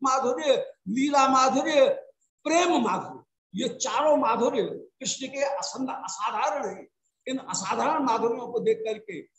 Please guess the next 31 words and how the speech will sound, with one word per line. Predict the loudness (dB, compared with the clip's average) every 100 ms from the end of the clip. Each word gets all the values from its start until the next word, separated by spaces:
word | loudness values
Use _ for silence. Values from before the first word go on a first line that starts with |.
| _ -4
मोहित | 2 4 4
तो | 2 2
हो | 4 6
रही | 6 4
हैं, | 2 0 -6 _ _ _ _ 2
परंतु | 4 4 2 2 2 0 -8 -14
राधिका | -8 -2 0 2 2 4 4 4 2
अनुगत्य | 0 -2 -4 -8 -16
ग्रहण | -12 -12 -10 -12
नहीं | -14 -16 -20 _
है। | -20 _ _ _ _ _ _ _ _
जब | -4 -4
तक | -2 -2 -2
श्री | -4 -2 -2
राधा | -2 -4 -6 -2 0
रानी | 0 -2
का | -4 -6
अंश | -4 -6 -6 -6
कहीं | -6 -6 -6 -6
नहीं | -6 -6 -10
है | -10 -14 _ _ _ -8
तब | -8 -6 -8
तक | -8
कृष्ण | -8 -8 -8
की | -14 -16
प्रिया | -18 -6 0 2 2 -4 -14 _
कोई | -6 -4
नहीं | -2 -4
बन | -6
सकती | -8 -12 -10 -4
है। | -2 -2 -6